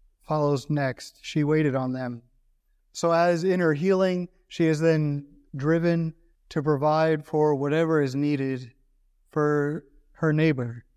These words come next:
food, water, shelter. And part of living the gospel is to not only recognize these first stages, the approach, the giving of the hand,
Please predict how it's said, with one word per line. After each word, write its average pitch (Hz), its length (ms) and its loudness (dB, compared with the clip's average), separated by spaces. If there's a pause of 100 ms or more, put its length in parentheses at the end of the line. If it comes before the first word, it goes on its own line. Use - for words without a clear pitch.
(360)
food, 151 460 -2
water, 143 380 0
shelter. 139 680 -4 (540)
And 151 200 -6
part 165 360 2
of 143 160 0
living 160 320 2
the 143 100 0
gospel 147 720 -2 (1000)
is 147 180 -4
to 151 120 -4
not 151 220 2
only 147 580 0 (460)
recognize 160 800 0
these 156 200 -2
first 170 320 -2
stages, 143 560 -2
the 143 100 0
approach, 151 720 -2 (1400)
the 135 100 -6
giving 151 320 2
of 147 80 0
the 139 120 2
hand, 147 640 -2